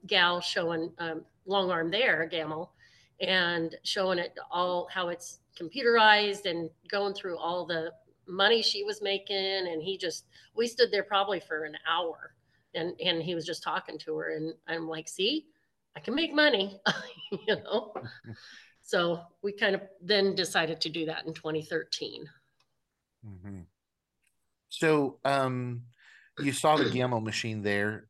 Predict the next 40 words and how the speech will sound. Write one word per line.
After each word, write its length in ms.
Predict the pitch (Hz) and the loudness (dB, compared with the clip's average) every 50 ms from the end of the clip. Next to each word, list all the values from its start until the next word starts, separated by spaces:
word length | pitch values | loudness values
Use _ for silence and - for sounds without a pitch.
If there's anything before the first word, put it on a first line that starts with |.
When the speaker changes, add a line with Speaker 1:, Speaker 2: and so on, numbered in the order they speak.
| - | -2
Speaker 2:
Uh, 380 | 113 117 113 110 110 110 110 107 - 120 113 | 0 2 2 2 2 0 -2 -2 -6 -10 -8
did 240 | 110 131 127 120 120 | -2 0 0 0 0
you 560 | 127 127 127 123 123 120 120 120 120 113 - - - 113 | 0 0 0 2 2 2 0 0 -2 -4 -6 -10 -16 -8
go 200 | - 131 127 127 | 0 2 2 2
through 280 | 123 - 139 131 131 131 | 2 2 2 4 4 4
and 140 | 123 110 104 | 2 0 -4
consider 480 | - - 113 107 - - 127 117 120 117 | -6 -8 -8 -6 -2 0 2 4 4 2
a 60 | 104 | 4
bunch 260 | 101 117 117 120 - | 2 0 0 0 -4
of 80 | 120 107 | -2 0
other 240 | 110 110 117 110 | 0 0 0 -2
brands 560 | 107 101 110 110 117 123 131 135 135 135 127 - | -2 -2 -2 0 0 0 0 -2 -4 -4 -6 -6
and 140 | 110 107 | -6 -4
then 180 | 110 110 107 107 | -4 -4 -4 -6
finally 360 | 101 - 117 113 113 117 117 107 | -6 -2 -2 0 0 -2 -2 -4
decide 380 | 107 101 - - 117 117 113 | -4 -4 0 0 2 2 2
on 140 | 113 113 113 | 0 -2 -2
the 80 | 110 104 | -4 -6
Gamel? 440 | 101 113 113 120 135 156 151 135 | -4 -4 -2 -2 -2 -2 -2 -2
And 100 | 120 120 | -2 -2
if 140 | 123 120 123 | -2 -4 -4
so, 380 | - - 139 135 127 127 123 123 - - - - _ - | -4 2 4 4 4 4 2 -2 -10 -20 -20 -20 _ 0
what 200 | 127 127 131 120 | 4 4 4 4
was 220 | 131 131 127 120 131 | 4 2 2 0 -2
it 80 | 117 | -4
that 100 | 120 107 | -4 -6
kind 220 | - - 123 120 117 | -2 -2 -2 0 0
of 100 | 113 117 | -2 0
tipped 260 | - 135 123 123 - | -2 -2 -2 -2 -6
your 100 | 113 104 | -4 0
balance 460 | 110 113 113 117 113 110 107 - - | 2 2 2 2 0 -2 -4 -6 -10
towards 280 | - - 110 107 104 - | -6 -4 -4 -4 -4 -2
getting 260 | - 113 113 110 104 | -2 -2 -2 -2 -4
the 100 | 101 98 | -6 -6
Gamel 360 | 92 104 110 110 107 104 98 | -4 -4 -4 -4 -2 -4 -6
machine? 400 | 95 92 90 - 95 90 90 92 - _ _ _ _ _ _ _ _ _ _ _ _ _ - - - - _ _ - | -6 -8 -10 -10 -12 -12 -12 -14 -18 _ _ _ _ _ _ _ _ _ _ _ _ _ -20 -20 -20 -20 _ _ -2
Speaker 1:
Well, 100 | 285 294 | 0 2
you 100 | 294 320 | 4 4
know, 220 | 311 339 330 320 - 277 | 4 4 4 2 4 4
I've, 240 | 311 359 370 349 | 4 4 4 2